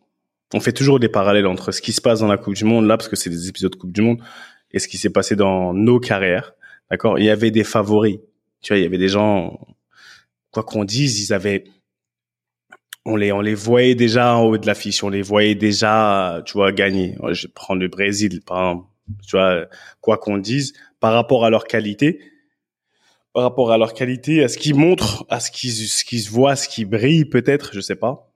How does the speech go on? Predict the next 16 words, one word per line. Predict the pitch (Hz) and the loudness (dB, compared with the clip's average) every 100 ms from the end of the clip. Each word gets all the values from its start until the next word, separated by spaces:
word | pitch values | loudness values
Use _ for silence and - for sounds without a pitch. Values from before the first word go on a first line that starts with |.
| _ _ _ _ _ - | _ _ _ _ _ -2
on | 107 | 2
les | 104 | 2
voyait | 101 123 160 | 4 2 4
déjà | 110 110 | 2 2
en | 98 | 2
haut. | 90 - _ _ _ _ | 0 -4 _ _ _ _
Maintenant, | 95 110 156 175 - - - - - | -4 0 2 2 -2 -18 -20 -18 -8
on | 107 | 0
voit | 110 | 2
les | 104 | 2
demi-finales | 107 101 135 139 | 0 2 2 2
et | |
surtout, | - 104 147 110 - _ | 0 -2 0 -2 -6 _
surtout | - - 165 170 | -12 -6 0 2
le | 123 | 4
Maroc, | 95 92 113 - - | 4 4 2 0 -10